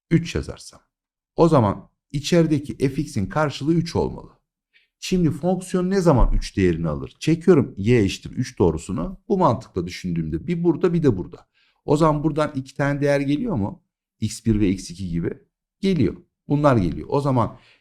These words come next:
yalnızca iki farklı x değeri vardır dediğin için doğru mudur? Doğrudur. O zaman öğrenci takdiriyle bunu, bunu, bunu eledim.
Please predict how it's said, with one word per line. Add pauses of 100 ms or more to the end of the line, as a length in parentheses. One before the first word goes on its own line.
yalnızca
iki
farklı
x
değeri
vardır
dediğin
için
doğru
mudur?
Doğrudur.
O
zaman
öğrenci
takdiriyle (560)
bunu,
bunu, (120)
bunu
eledim.